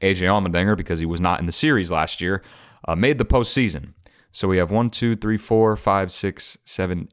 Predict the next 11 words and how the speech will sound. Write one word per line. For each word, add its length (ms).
eight 320
spots 580
that 160
are 60
filled, 340
which 300
leaves 440
four 440
up 160
for 140
grabs. 600